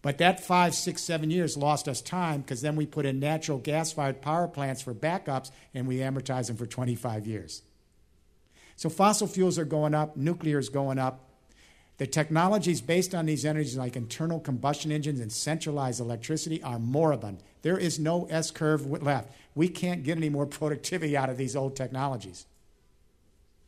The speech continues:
So let me say, austerity, sure. I'm for austerity, actually, because I think there's a lot of waste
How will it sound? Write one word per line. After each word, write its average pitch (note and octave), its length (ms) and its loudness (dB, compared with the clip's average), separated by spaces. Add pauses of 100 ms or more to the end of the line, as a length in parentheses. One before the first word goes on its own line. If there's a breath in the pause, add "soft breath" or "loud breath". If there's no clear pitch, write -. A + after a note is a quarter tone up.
(1600 soft breath)
So E3+ 180 2
let F#3+ 180 6
me A3+ 120 6
say, F3 540 2 (420)
austerity, G3 640 2
sure. F3+ 340 0 (480)
I'm A3 160 2
for A#3+ 240 2
austerity, A2+ 480 -2
actually, C#3+ 480 -4 (160)
because D3+ 240 -6
I F3+ 140 2
think E3 160 -4
there's C#3 100 -2
a C#3 60 -2
lot D#3 240 -2
of C3+ 80 -2
waste C#3+ 500 -2